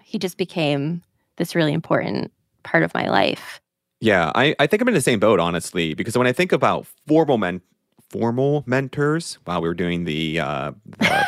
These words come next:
Speaker 1: <laughs> Tongue twister?
Speaker 2: linguist exercises earlier, and I, I should have
Speaker 1: Yeah.
Speaker 2: paid more attention. Bosses, my
Speaker 1: Yeah.
Speaker 2: P I in grad school, like, those types of folks. I mean, they were formal, but I didn't,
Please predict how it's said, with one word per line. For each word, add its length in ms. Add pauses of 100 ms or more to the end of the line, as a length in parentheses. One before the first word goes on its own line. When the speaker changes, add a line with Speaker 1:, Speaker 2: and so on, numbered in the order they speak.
(160)
Speaker 1:
<laughs> 200
Tongue 220
twister? 400
Speaker 2:
linguist 400
exercises 480
earlier, 500
and 220
I, 100 (220)
I 80
should 180
have 80
Speaker 1:
Yeah. 80
Speaker 2:
paid 60
more 100
attention. 540 (600)
Bosses, 1040
my 560 (100)
Speaker 1:
Yeah. 340
Speaker 2:
P 160
I 320
in 180
grad 280
school, 160
like, 120
those 180
types 200
of 80
folks. 260
I 20
mean, 120
they 140
were 120
formal, 600
but 180
I 80
didn't, 400